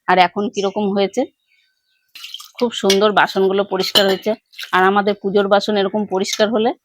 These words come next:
আমাদের ভালোও লাগে, খুব দেখেও ভালো লাগে। তো দেখলেন তো খুব সহজে দুটো উপকরণ আমি বানিয়ে নিলাম, একটা পিতম্বরী পাউডার আর একটা পেস্ট,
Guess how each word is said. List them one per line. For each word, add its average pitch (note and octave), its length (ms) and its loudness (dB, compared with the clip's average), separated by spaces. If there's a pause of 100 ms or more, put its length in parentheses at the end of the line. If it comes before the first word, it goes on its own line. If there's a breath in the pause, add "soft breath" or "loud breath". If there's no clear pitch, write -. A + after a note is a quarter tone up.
(240)
আমাদের F#3 340 2 (420)
ভালোও F#3 300 2
লাগে, F#3 300 2
খুব F#3 280 -2
দেখেও F3+ 320 0
ভালো G3 260 2
লাগে। G3 320 2 (2500)
তো A#3 80 8
দেখলেন A#3+ 400 6
তো A#3+ 200 6 (180)
খুব A#3+ 200 6
সহজে A3+ 460 6 (420)
দুটো A#3 260 8
উপকরণ A#3 420 6
আমি A3+ 160 6
বানিয়ে G#3+ 320 6
নিলাম, G#3+ 340 6 (260)
একটা - 220 2
পিতম্বরী G#3+ 560 4
পাউডার G#3+ 400 6
আর G3+ 120 6
একটা F#3+ 220 2
পেস্ট, - 380 0